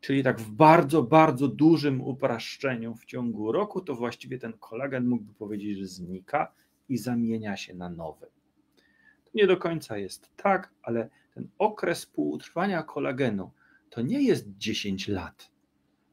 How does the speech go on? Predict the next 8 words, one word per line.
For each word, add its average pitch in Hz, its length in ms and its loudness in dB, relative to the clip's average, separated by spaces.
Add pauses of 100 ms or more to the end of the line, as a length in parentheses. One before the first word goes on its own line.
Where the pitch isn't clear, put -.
Okres - 340 -4
półutrwania 104 580 -4
kolagenu 101 500 0
wynosi 98 400 -8
po - 160 -8
prostu - 440 -8
do 117 120 -2
kilku - 680 -6